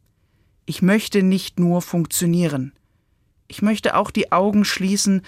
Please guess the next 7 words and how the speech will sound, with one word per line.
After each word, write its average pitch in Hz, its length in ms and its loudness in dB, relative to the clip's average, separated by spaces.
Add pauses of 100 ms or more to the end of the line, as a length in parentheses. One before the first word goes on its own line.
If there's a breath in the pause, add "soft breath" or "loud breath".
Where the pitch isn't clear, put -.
(160 loud breath)
und 180 240 -4
träumen 170 580 0 (280 loud breath)
oder 180 300 0 (340 soft breath)
einfach 180 420 -2
mal 160 220 0
weg 143 180 -4
sein. 127 400 -8